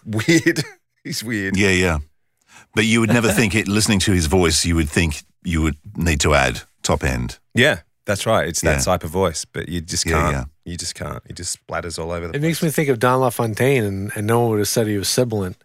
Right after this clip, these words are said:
Speaker 3: but people always thought of his voice as being super boomy, like this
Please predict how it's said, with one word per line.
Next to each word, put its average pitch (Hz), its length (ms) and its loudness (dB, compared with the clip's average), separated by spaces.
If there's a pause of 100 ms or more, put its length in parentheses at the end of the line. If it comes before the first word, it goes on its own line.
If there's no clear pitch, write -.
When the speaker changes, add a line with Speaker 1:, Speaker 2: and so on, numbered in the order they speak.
(420)
Speaker 3:
but 120 120 -6
people 139 280 2
always 120 240 2
thought 123 200 2
of 110 60 -2
his 107 160 -2
voice 117 360 0
as 101 80 -4
being 104 420 -2 (100)
super 127 580 2 (260)
boomy, 110 440 0 (120)
like 92 220 -4
this - 260 -2